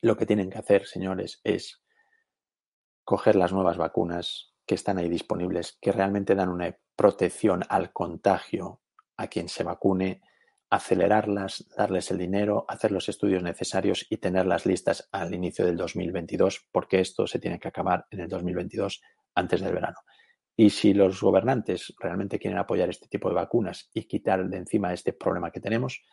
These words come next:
deberían de empezar ya. Y si están cómodos teniendo a la población como la tienen y poniendo leyes dictatoriales y discriminatorias hacia una población, por ejemplo, los no vacunados o quien no tiene el pasaporte,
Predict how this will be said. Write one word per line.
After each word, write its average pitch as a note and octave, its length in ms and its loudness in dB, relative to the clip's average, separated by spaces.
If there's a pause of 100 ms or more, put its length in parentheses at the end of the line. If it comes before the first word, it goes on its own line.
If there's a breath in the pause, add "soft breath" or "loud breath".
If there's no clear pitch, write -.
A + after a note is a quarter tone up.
(400 soft breath)
deberían F#2 340 2
de F2+ 80 2
empezar F2 480 -4
ya. - 280 -2 (100)
Y A2+ 80 -2
si G2 320 4
están A#2+ 320 2
cómodos F#2 600 2
teniendo G#2 280 -2
a - 20 0
la G2 100 -2
población G2 440 -2
como F2+ 180 -8
la F#2 100 -6
tienen G2+ 380 2 (500 soft breath)
y G#2+ 160 0
poniendo G2 440 4
leyes G2 640 4
dictatoriales F#2 920 2
y G2 100 -2
discriminatorias F2+ 920 0
hacia - 220 -6
una F#2+ 140 -4
población, F#2+ 640 -2 (160)
por - 100 -8
ejemplo, F2+ 240 -4
los F2+ 260 -6
no - 80 -2
vacunados F#2+ 520 -6
o G2+ 80 -8
quien F2+ 200 -8
no F#2+ 120 -4
tiene F2+ 200 -8
el F#2 60 -8
pasaporte, - 640 -6